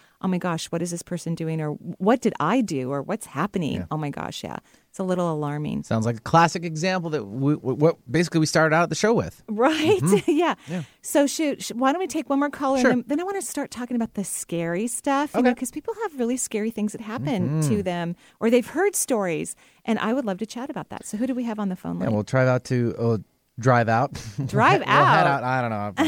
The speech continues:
Speaker 2: uh, where that came
Speaker 1: <laughs> 'Cause
Speaker 2: from.
Speaker 1: that looks like a long drive,
Speaker 2: Yeah, that's
Speaker 1: Benny.
Speaker 2: what I was just gonna say.
Speaker 1: <laughs>
Speaker 2: That's probably why I meent it. I wanna get away from here, too. Uh,
Speaker 1: <laughs>
Speaker 2: Bozeman, Montana, we have Aaron
Speaker 1: Wow.
Speaker 2: joining us. She has a question about, looks like, some animal spirits.
Speaker 1: Great. Hi, Aaron. How are you?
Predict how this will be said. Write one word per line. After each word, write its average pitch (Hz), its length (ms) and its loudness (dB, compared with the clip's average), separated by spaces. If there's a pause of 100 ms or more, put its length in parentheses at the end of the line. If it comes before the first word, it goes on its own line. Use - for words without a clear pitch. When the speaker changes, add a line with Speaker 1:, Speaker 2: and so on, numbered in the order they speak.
Speaker 2:
uh, 92 140 -8 (200)
where - 180 0
that 254 160 0
came 104 180 -4
Speaker 1:
<laughs> - 0 -
'Cause - 140 0
Speaker 2:
from. - 20 0
Speaker 1:
that 320 160 4
looks - 180 -2
like 381 160 0
a 285 100 0
long 226 340 2
drive, 202 380 0
Speaker 2:
Yeah, 214 120 6 (180)
that's - 20 4
Speaker 1:
Benny. 190 180 4
Speaker 2:
what 208 40 8
I 196 40 6
was 190 100 4
just 202 180 2
gonna 180 180 2
say. 180 340 2
Speaker 1:
<laughs> - 20 -2
Speaker 2:
That's 170 160 0
probably 175 240 2
why 156 180 4
I 170 60 2
meent 170 260 2
it. 143 80 2
I 151 120 4
wanna 208 180 2
get 202 100 0
away 196 280 0
from 185 180 -6
here, 190 140 0
too. 160 260 0
Uh, 190 420 2 (120)
Speaker 1:
<laughs> 139 120 -8
Speaker 2:
Bozeman, 214 480 4
Montana, 208 560 0
we 151 80 0
have 151 240 -2
Aaron 160 280 0
Speaker 1:
Wow. 139 80 -4
Speaker 2:
joining 123 340 -2
us. 113 80 -4
She - 120 -10
has 170 120 -4
a 156 40 -4
question 165 360 -6
about, 143 240 0
looks 160 160 -4
like, 135 80 -8
some - 280 -8
animal 143 320 -2
spirits. - 640 -10
Speaker 1:
Great. 170 420 -8
Hi, 247 200 -2
Aaron. 196 320 -2
How 220 120 -4
are 190 80 -4
you? 175 360 -4